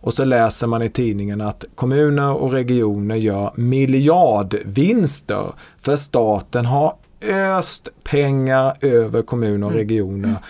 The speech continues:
Speaker 1: under det senaste året. Och så gör man ett sånt här beslut.
Speaker 2: Mm.
Speaker 1: Vilken jävla foliehatt.
Speaker 2: Absolut.
Speaker 1: Så foliehatten går definitivt till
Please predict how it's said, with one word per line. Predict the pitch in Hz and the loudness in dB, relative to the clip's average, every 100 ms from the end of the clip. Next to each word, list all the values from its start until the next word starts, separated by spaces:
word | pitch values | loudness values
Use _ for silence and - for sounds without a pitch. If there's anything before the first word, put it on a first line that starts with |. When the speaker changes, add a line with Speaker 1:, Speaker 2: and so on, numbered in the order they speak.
| - _ | -20 _
Speaker 1:
under | 156 143 123 120 123 120 - _ | 2 2 2 0 2 0 -2 _
det | - | -4
senaste | 117 135 117 98 98 - 110 | 0 0 0 -2 -6 -4 -4
året. | 95 101 98 - - - - | -4 -6 -8 -12 -20 -20 -4
Och | 131 | -2
så | - | 0
gör | 131 113 98 | 0 0 -2
man | 95 104 104 | -4 -2 -4
ett | - 101 | -6 -6
sånt | 107 101 | -6 -6
här | 92 - | -8 -8
beslut. | - - 123 - | -6 -4 -6 -4
Speaker 2:
Mm. | 180 135 - _ _ - | -8 -8 -14 _ _ -8
Speaker 1:
Vilken | - 143 143 120 | -2 -2 -2 -2
jävla | 113 131 87 98 | 0 -2 -2 -4
foliehatt. | 120 107 101 101 160 | -4 -4 -6 -4 -4
Speaker 2:
Absolut. | 165 - 156 156 156 - - | -6 -12 -10 -12 -14 -20 -18
Speaker 1:
Så | - 139 | -6 -4
foliehatten | 139 185 165 135 143 143 139 165 - 156 156 156 | 0 2 2 2 2 2 2 2 2 2 2 0
går | 135 123 120 | -2 2 2
definitivt | 110 117 165 175 160 160 143 131 120 117 - - - | 2 4 2 2 0 0 2 0 0 -2 -6 -18 -6
till | 120 113 107 104 | -2 0 0 0